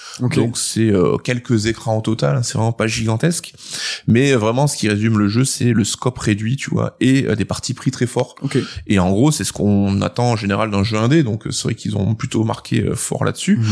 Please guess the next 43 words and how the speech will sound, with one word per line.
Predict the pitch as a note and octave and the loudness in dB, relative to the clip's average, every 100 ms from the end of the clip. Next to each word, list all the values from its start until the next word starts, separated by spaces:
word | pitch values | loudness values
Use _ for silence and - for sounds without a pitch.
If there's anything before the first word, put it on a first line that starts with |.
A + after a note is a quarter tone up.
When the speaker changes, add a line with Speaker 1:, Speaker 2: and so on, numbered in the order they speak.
| F#2+ - | -2 -2
Speaker 2:
Mais | A2 | -2
c'est | A2 A#2 | 0 0
un | G#2+ | 0
jeu | A2 | 0
indé | G#2 G#2 C3+ | 0 2 0
qui | - | 0
a | G2 | -4
été | F#2+ F#2+ | -2 0
développé | G2+ G2 A#2+ | 2 2 0
avec | A2 | -4
plein | - A2 | -6 -8
de | |
thunes | A2+ D3 A#2+ | -2 0 0
et | |
ça | A2 A2 | 0 0
se | A2 | 2
voit | A#2 - | 0 0
parce | - | -6
qu'il | - G2 | -2 -2
est | |
super | - - G#2 | -2 -4 -8
carré, | - G2 G#2+ | -4 -2 -2
il | A2 | 0
est | A2+ | -2
super | - - - | -4 -8 -8
propre, | - A#2+ - - - - | -4 -4 -6 -14 -12 -4
il | - | 2
est | A2 | 2
super | A2 D3+ B2 | 2 -2 0
beau. | G#2+ G#2 - - - - - - - - - - - - - | 0 -2 -6 -20 -20 -16 -10 -4 -4 -4 -6 -6 -8 -4 -2
Euh, | |
c'est | A#2 F#3+ | 0 2
quoi | G3 | 0
Pentiment ? | D#3+ C#3 - E3+ | 0 -2 0 0
C'est | E3+ - | 0 -2
quand | |
même, | A#2+ A#2 | -2 0
euh, | G2+ | 0
une | G2 | -2
question | G2+ A2 - | -2 -4 -2
intéressante. | A2+ A2 B2+ - G#3 | 0 0 -2 -2 -2
C'est, | - A2 | -2 0
euh, | G#2 | 0